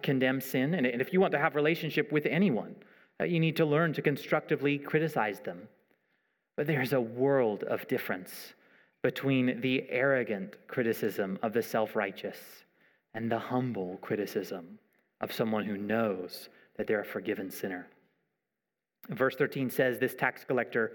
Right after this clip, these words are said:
wouldn't even lift up his eyes to heaven.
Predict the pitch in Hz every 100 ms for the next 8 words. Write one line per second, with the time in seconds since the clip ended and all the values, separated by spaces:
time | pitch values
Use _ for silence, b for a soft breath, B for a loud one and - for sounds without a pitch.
0 | B B B B - 127 135 170 190 180
1 | 185 - 156 143 147 139 131 127 135 -
2 | 135 123 135 113 - 113 113 104 95 90
3 | - - b b b b - - 113 101
4 | 87